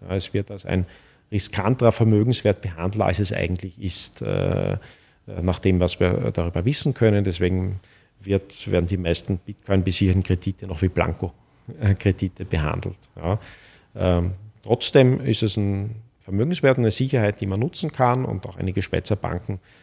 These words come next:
äh, bieten das an. Das ist noch relativ frisch. Äh, es gibt ein, äh, weiter verbreitet ist es Decentralized, äh, Lending, dass ich, also ich finde jemanden und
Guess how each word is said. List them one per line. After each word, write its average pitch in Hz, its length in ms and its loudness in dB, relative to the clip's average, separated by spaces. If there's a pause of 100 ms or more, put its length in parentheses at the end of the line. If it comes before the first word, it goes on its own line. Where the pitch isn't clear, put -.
(140)
äh, 101 80 -10
bieten 104 320 -4
das 95 180 -4
an. 151 280 2
Das 98 160 4
ist 98 220 -4
noch 90 120 -6
relativ 98 400 2
frisch. - 420 -2
Äh, 101 280 2
es 104 160 -2
gibt - 280 -6
ein, 98 160 -14 (480)
äh, 104 60 -8 (680)
weiter 104 320 4
verbreitet 95 680 0
ist - 220 -4
es 92 300 -4
Decentralized, 127 1300 0
äh, 113 140 2
Lending, 101 760 2
dass - 200 -10
ich, 92 220 -8
also 92 280 -6 (220)
ich - 120 -20
finde 160 320 2
jemanden 123 440 4
und 104 200 -2